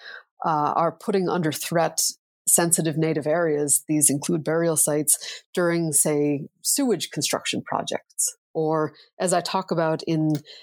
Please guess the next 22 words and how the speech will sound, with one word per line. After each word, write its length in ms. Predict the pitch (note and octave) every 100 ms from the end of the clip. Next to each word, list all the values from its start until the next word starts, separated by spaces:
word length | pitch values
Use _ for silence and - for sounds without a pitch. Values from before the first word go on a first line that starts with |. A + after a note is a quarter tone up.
| _
the 80 | F3
area 280 | E3+ E3+ D#3+
of 140 | C#3
Turner's 380 | - E3 D3+ C#3+
Falls 380 | - G#3 G3 F#3
in 80 | E3
Western 340 | D#3+ - D#3
Massachusetts, 800 | D#3 D3+ - - A3+ - D#3 - - - - -
uh, 180 | - F3
potential 480 | E3+ - A3+ A3 G#3+
ceremonial 680 | - G3 G3 G3 G3+ F#3 C#3
landscapes 840 | C#3 C#3 - - - - - - _ -
where 140 | E3+
the 100 | D#3+
expansion 500 | D#3 - F3+ E3+ E3+
of 80 | D#3
an 100 | D#3+
airport 540 | A3+ A3 E3 D#3+ D3+ - - -
runway, 680 | F3 G#3+ B3 E3 D#3 D#3+ C#3+ _ _ -
uh, 200 | - D#3
threatened 640 | D3 - G3 F3 F3+ E3 - - -
to 400 | F3+ E3 D#3 D3